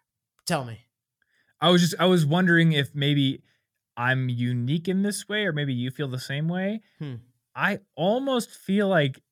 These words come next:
Speaker 2: Amazon's two-day shipping has made me very impatient to the point where I would
Speaker 1: Yes.
Speaker 2: rather actually go out and buy something from the store and p-, and pay a couple bucks extra.
Speaker 1: Oh, really?
Speaker 2: I don't even wanna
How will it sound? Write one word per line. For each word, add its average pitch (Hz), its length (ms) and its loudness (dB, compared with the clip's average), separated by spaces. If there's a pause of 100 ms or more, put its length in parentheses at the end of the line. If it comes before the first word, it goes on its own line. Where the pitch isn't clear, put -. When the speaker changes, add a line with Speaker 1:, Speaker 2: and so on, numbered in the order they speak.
(400)
Speaker 2:
Amazon's 156 720 -2
two-day 160 480 -2
shipping 110 720 -6 (1200)
has 143 260 0
made 156 500 2
me 143 160 0
very 147 420 0
impatient 143 560 -4
to 143 80 -10
the 131 120 -6
point 147 240 -6
where 131 120 -4
I 156 200 -2
would 170 100 -2
Speaker 1:
Yes. 156 140 -2
Speaker 2:
rather 143 500 0
actually 139 480 -2
go 131 240 -2
out 131 180 2
and 117 140 -4
buy 120 220 0
something 131 280 -4
from 123 200 -6
the 117 80 -8
store 147 640 -4
and 127 180 -4
p-, - 140 -16
and 131 160 -6
pay 156 140 -2
a 147 60 0
couple 147 240 -4
bucks 131 260 -4
extra. 123 440 -2
Speaker 1:
Oh, 180 220 -2
really? 135 300 -4
Speaker 2:
I 170 120 4
don't 190 280 6
even 185 260 6
wanna 151 320 2